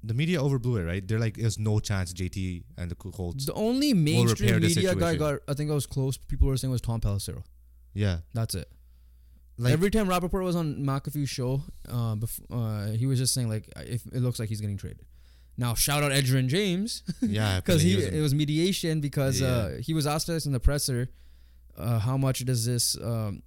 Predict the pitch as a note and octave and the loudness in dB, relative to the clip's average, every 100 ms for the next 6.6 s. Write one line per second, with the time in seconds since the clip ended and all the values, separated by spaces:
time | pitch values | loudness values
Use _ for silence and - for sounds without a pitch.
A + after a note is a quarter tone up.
0 | A2+ B2+ C3 B2+ A#2+ - A#2+ A#2+ - - | -4 -2 -2 -2 -4 -2 -6 -6 -12 -18
1 | - A2+ G#2+ - B2 B2+ A#2 A#2 A#2+ - | -12 -8 -8 -4 -2 -2 2 2 2 0
2 | A#2 A2 G#2+ G#2 - - - - - - | 0 0 -2 -4 -8 -14 -20 -20 -20 -20
3 | - - - G2 F#2+ - - - - C#3+ | -20 -20 -14 -12 -10 -12 -20 -20 -6 0
4 | D3 C#3 C3 A#2+ A#2 - A#2+ A2+ G2 - | 2 2 2 2 0 0 0 -2 -4 -12
5 | - - B2 B2+ A2 G#2+ B2 B2 B2 B2 | -20 -8 -4 -2 -4 -2 -2 0 0 -2
6 | C3 A#2 B2 C3+ - | -2 -2 -4 -4 -8